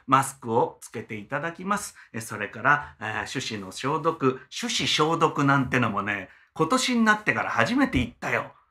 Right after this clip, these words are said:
ね、手指って書いて手指って読むんだってね。うん、アルコールの消毒とか、まあ、いわゆるソーシャルディスタンスの確保とか、そういうことを皆さんにお願いばかりして申し訳ないんですけど、一つご協力をお願いいたします。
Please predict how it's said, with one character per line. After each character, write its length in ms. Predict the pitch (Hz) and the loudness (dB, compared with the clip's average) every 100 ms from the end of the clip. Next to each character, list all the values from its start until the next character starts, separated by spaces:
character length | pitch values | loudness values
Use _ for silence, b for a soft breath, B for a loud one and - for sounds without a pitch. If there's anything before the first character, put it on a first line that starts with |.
| b | b
ね、 240 | 135 185 - | 2 2 2
手 100 | 202 | 2
指 320 | 156 120 147 | 2 2 -2
っ 60 | |
て 120 | - 127 | -2 0
書 120 | 117 | 0
い 80 | 110 | 0
て 100 | 101 | -4
手 140 | - | 0
指 260 | 185 180 - | 0 -2 -4
っ 40 | |
て 100 | 127 | 0
読 100 | 120 | 2
む 140 | 180 | 2
ん 60 | 160 | 2
だ 80 | 117 | 0
っ 120 | - | -2
て 100 | 110 | 0
ね。 300 | 143 233 240 _ - | 2 2 0 _ 0
う 80 | 160 | 2
ん、 260 | 147 113 - | 4 2 -4
ア 100 | 113 | -4
ル 100 | 117 | -4
コ 160 | 117 110 | -2 -2
ー 40 | |
ル 80 | 104 | -2
の 120 | 104 | -6
消 220 | - 175 | -4 -4
毒 180 | 202 214 | -4 -6
と 140 | - | -10
か、 340 | - 156 - - | -2 -2 -2 -4
ま 120 | 135 117 | 6 6
あ、 180 | - - | 6 -6
い 80 | 110 | -4
わ 100 | 113 | -2
ゆ 60 | |
る 80 | 101 | -4
ソ 180 | 95 104 | -6 -8
ー 40 | |
シ 120 | 98 98 | -8 -10
ャ 60 | |
ル 100 | 98 | -10
デ 100 | 101 | -12
ィ 20 | |
ス 120 | 104 - | -14 -14
タ 100 | 101 | -14
ン 80 | |
ス 120 | 95 95 | -14 -14
の 100 | 95 | -12
確 260 | 139 - | -12 -12
保 100 | 156 | -8
と 140 | 165 117 | -8 -8
か、 200 | - - B _ | -10 -10 B _
そ 120 | 110 | -12
う 40 | |
い 20 | |
う 20 | 107 | -8
こ 100 | 110 | -6
と 120 | 113 | -6
を 60 | 104 | -4
皆 280 | 113 135 | -4 -4
さ 140 | 135 117 | -2 -2
ん 60 | |
に 100 | 107 | -4
お 60 | 104 | -6
願 360 | 117 170 185 185 | -6 -4 -6 -8
い 40 | |
ば 180 | 165 196 | -6 -6
か 100 | 202 | -4
り 120 | 165 | -6
し 100 | 151 | -8
て 200 | - 165 B B - | -6 -6 B B -6
申 280 | 147 165 165 | -4 -2 -2
し 100 | 165 | 0
訳 240 | 151 156 | 0 0
な 180 | 160 202 | 0 0
い 60 | |
ん 100 | 220 | 0
で 120 | 214 190 | 0 -2
す 120 | - | -4
け 120 | 165 | 0
ど、 100 | 147 | 0
一 240 | 143 160 | 0 -4
つ 240 | 156 147 135 B B | 0 0 0 B B
ご 120 | 110 | -10
協 240 | - 107 107 | -4 -4 -4
力 320 | 101 - 180 | -8 -4 -2
を 220 | 208 - - | -2 -6 -12
お 80 | 110 | -10
願 300 | 98 92 90 | -10 -12 -14
い 20 | |
い 40 | |
た 140 | 113 131 | -12 -10
し 80 | |
ま 140 | 170 185 | -2 -2
す。 180 | - | -4